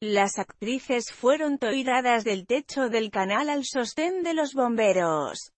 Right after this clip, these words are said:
barridas por manguerazos de agua. Un programa completamente diferente, con un elenco de primera agua".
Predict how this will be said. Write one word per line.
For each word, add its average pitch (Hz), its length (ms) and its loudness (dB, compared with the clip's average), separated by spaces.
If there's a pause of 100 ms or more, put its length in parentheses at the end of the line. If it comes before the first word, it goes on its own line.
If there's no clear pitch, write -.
(240)
barridas 233 800 0
por 240 240 0
manguerazos 208 840 -2
de 285 160 2
agua. 180 680 2 (260)
Un 262 280 0
programa 247 580 2
completamente 254 920 0
diferente, 190 920 -2 (160)
con 214 300 2
un 277 160 2
elenco 254 640 2
de 233 120 4
primera 240 640 0
agua". 165 560 -2